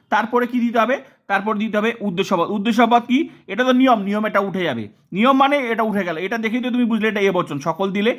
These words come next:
তা এটা only পদগুলো। পদ কি? উদ-, উদ-, উদ্দেশ্য পদ কি? উদ্দেশ্য পদ হচ্ছে আমটা, যার সম্পর্কে বলে। কার সম্পর্কে? এটা উদ্দেশ্য পদ। আগে উদ্দেশ্য পদ আইডেন্টিফাই করতে, আম,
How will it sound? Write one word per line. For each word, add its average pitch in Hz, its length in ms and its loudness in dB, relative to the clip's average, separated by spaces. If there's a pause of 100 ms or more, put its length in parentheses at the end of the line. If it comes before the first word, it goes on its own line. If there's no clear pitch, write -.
(180)
তা 151 80 -6
এটা 214 280 2
only 220 280 2 (100)
পদগুলো। 139 380 -2
পদ 214 280 0
কি? 220 220 -4 (280)
উদ-, 202 120 -8
উদ-, 190 200 -10
উদ্দেশ্য 240 400 0
পদ 202 160 2
কি? 151 100 -6
উদ্দেশ্য 175 320 -6
পদ 202 100 -2
হচ্ছে 185 140 -2
আমটা, 151 300 -2
যার 165 220 0
সম্পর্কে 170 440 -6
বলে। 143 120 -4
কার 185 140 0
সম্পর্কে? 208 260 -4
এটা 160 100 -2
উদ্দেশ্য 143 280 -4
পদ। 120 140 -4 (360)
আগে 175 180 0
উদ্দেশ্য 226 360 0
পদ 220 160 0
আইডেন্টিফাই 190 420 -2
করতে, 147 200 -4
আম, 131 260 0